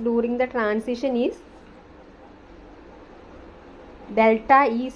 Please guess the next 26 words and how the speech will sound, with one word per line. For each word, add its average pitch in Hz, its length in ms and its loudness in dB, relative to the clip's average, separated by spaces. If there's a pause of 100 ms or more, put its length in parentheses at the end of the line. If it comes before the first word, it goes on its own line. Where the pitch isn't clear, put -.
equal 220 220 -2
to 269 120 0
H - 180 -6 (100)
nu 226 100 4 (120)
ആണ്. 165 120 -2 (540)
Delta 190 380 -2 (160)
E - 20 -4 (120)
is 208 160 -12
equal 190 220 -4 (120)
to 247 80 0 (2000)
H - 180 -10 (140)
nu. 180 100 2 (720)
ഓക്കെ, 240 180 0 (260)
ന്യൂവിന് 247 360 2
വരെ 233 220 0
നമ്മൾ 220 180 -2 (300)
ന്യൂ 247 100 0 (360)
എന്താണ്? 233 280 -2 (1800)
ഫ്രീക്വൻസി 240 420 0
ആണ്, 196 160 2
എച്ച് 262 260 -6 (140)
സി 226 140 -4 (220)
by 208 100 4 (540)
lambda. 170 340 -2 (760)
ഓക്കെ, 233 200 2 (440)
ഇപ്പോൾ 262 140 0